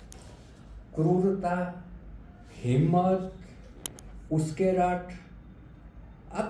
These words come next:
કઈ હદે વધતો જાય છે કે સાથી વિદ્યાર્થીને ચપ્પુ મારી અને એનું મોત નીપજાવે છે. છેલ્લા ત્રણ દિવસમાં ત્રણ ઘટનાઓ બની. અ, સેવન્થ ડે સ્કૂલની અંદર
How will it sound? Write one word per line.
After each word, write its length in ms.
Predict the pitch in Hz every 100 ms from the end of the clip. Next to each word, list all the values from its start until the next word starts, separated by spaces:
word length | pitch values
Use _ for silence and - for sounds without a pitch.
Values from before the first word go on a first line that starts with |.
| -
કઈ 280 | 214 247 151
હદે 300 | 135 147 214
વધતો 480 | 143 135 - 190
જાય 300 | 160 139 131
છે 220 | - 113 104 - - - - - -
કે 140 | 165
સાથી 440 | 165 143 143 208
વિદ્યાર્થીને 720 | 196 151 139 170 170 160 165 175 -
ચપ્પુ 340 | 147 - 170
મારી 380 | 156 143 143 180
અને 340 | - 135 139 139
એનું 380 | 135 143 131
મોત 280 | 117 117 113
નીપજાવે 500 | 104 98 - - -
છે. 300 | - - - - - - - - - - - - - - -
છેલ્લા 320 | 208 247 233
ત્રણ 380 | - 196 240 208
દિવસમાં 500 | 180 165 165 160 156
ત્રણ 220 | 147 151
ઘટનાઓ 440 | 135 131 131 123 120
બની. 360 | 113 120 147 - - - - - -
અ, 80 | 135
સેવન્થ 600 | - 170 170 214 208 190
ડે 200 | 180 180
સ્કૂલની 560 | - - 160 165 165 165
અંદર 540 | 151 151 151 151 151